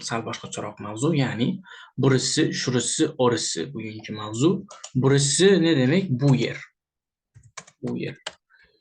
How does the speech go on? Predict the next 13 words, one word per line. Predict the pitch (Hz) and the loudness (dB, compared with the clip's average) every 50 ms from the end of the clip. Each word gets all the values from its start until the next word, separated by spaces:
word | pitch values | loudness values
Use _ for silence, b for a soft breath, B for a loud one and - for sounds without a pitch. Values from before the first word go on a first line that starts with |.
| _ _ | _ _
Shurisi | - - - - - 156 156 143 147 - 160 143 | -10 -8 -4 0 2 2 2 2 2 0 0 0
ne | 123 120 113 | -2 -2 -4
demek? | 107 117 170 - - - | -6 -8 -8 -8 -6 -6
Shu | - - - - - - 220 143 120 | -4 -2 -2 -2 0 2 0 0 0
yer, | 117 113 110 | -2 -6 -8
ya'ni. | 107 107 - - 92 92 92 92 - - _ - - - _ - - _ _ _ _ _ - | -10 -12 -12 -12 -12 -14 -14 -16 -18 -20 _ -20 -20 -20 _ -20 -20 _ _ _ _ _ 0
Orisi | 135 143 151 151 - - - - 180 127 - - - _ _ _ _ _ _ _ _ | 2 4 4 2 2 0 0 0 0 -2 -2 -6 -12 _ _ _ _ _ _ _ _
u | - 170 147 139 | -4 -2 -2 -2
yer. | 123 113 101 107 104 - - - - _ _ _ _ - - - _ - - - _ - - | -2 -4 -6 -8 -10 -12 -16 -20 -20 _ _ _ _ -20 -20 -20 _ -20 -20 -20 _ -14 -8
Endi | - 131 139 160 160 - | -6 -4 -4 -4 -4 -4
qachon | - 160 151 143 - 180 175 165 139 127 127 | -4 -4 -2 0 0 2 2 2 2 0 0
burisini | 127 123 - - - 117 | 0 -2 -2 -4 -6 -8
ishlatamiz? | 113 - - - - - - 104 104 - | -8 -10 -10 -12 -14 -14 -16 -16 -14 -14